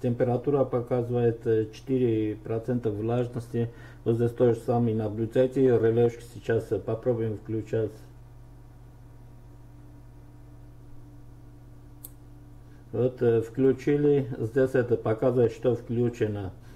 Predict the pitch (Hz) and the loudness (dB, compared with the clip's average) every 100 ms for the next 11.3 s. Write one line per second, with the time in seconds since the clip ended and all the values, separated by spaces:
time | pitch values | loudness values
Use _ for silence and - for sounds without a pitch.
0 | - - - - - - - 123 - - | -20 -20 -20 -20 -20 -20 -16 -16 -16 -20
1 | - - 117 120 123 127 127 139 131 - | -20 -18 -14 -10 -4 -2 -2 -2 -6 -2
2 | 113 107 - - - 123 123 127 - - | 0 0 -4 -12 -2 -2 0 -4 -4 -8
3 | - 120 - 147 139 131 143 143 156 156 | -10 -6 0 2 2 2 0 2 2 0
4 | 151 131 127 127 135 131 139 127 147 139 | 2 4 4 2 -2 0 0 2 4 4
5 | 113 - - - 131 117 113 - 107 110 | 2 -2 -6 -4 -2 0 0 -2 -4 -4
6 | 107 98 127 - 131 127 123 117 - 110 | -6 -4 -4 -4 -2 -2 0 -6 -6 -6
7 | 101 - 104 98 - - - - - - | -6 -4 -4 -4 -8 -18 -20 -20 -20 -18
8 | - 123 123 151 151 151 127 117 127 131 | -2 -2 0 2 2 2 -2 0 -2 0
9 | 127 - 110 110 113 117 117 123 - - | -2 0 -2 0 -2 0 -2 -2 -4 -4
10 | 113 120 117 143 127 117 110 107 110 104 | -2 0 0 0 2 2 2 0 0 0
11 | 101 120 117 | 0 -4 -4